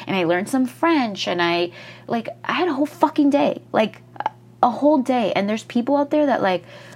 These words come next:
literally I was pouring myself hot water, apple cider vinegar, lemon, and honey.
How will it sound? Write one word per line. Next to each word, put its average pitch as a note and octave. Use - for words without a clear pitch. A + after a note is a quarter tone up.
literally E4+
I -
was A3
pouring A#3+
myself G#3
hot -
water, E3
apple -
cider G#3+
vinegar, E3+
lemon, F3
and E3
honey. -